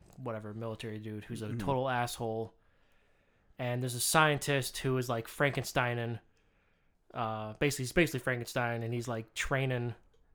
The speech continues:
Speaker 1: the zombies. It's like, they can be, they can be taught and
Speaker 2: Yeah, he's trying to train them to do small tasks
Speaker 1: Yeah.
Speaker 2: and
Speaker 1: At this point, it's, like, too far gone for there to be some sort of a cure or anything like that.
Speaker 2: Right.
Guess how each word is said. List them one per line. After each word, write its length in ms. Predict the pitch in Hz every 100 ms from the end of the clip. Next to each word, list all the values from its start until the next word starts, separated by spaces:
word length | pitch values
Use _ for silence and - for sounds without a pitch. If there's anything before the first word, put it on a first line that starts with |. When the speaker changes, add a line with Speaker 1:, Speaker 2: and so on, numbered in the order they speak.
| -
Speaker 1:
the 100 | 131
zombies. 600 | 123 123 120 120 123 117
It's 140 | -
like, 120 | 131
they 100 | 147
can 120 | 151 135
be, 180 | 123 -
they 100 | 160
can 140 | 156 131
be 100 | 120
taught 380 | - 170 123 110
and 280 | 107 104 101 - - -
Speaker 2:
Yeah, 100 | 120
he's 120 | 113
trying 180 | - 143
to 60 | 107
train 420 | - - 120 117
them 160 | 113 104
to 100 | 107
do 460 | 98 107 104 101 95 -
small 480 | - - 113 110 107
tasks 460 | - 101 104 107
Speaker 1:
Yeah. 200 | 131 120
Speaker 2:
and 300 | 110 90 82 - - -
Speaker 1:
At 140 | 175
this 160 | 185 185
point, 360 | - 190 185 180
it's, 160 | 151
like, 140 | 147 135
too 200 | - 147
far 240 | 139 139
gone 300 | 127 123 123
for 100 | 120
there 120 | 123 117
to 80 |
be 80 | 113
some 140 | - 117
sort 140 | 120
of 80 | 110
a 60 |
cure 400 | 110 - 113 113 -
or 180 | 127 117
anything 280 | 117 - 120
like 140 | 110
that. 220 | 113 107
Speaker 2:
Right. 300 | 101 95 92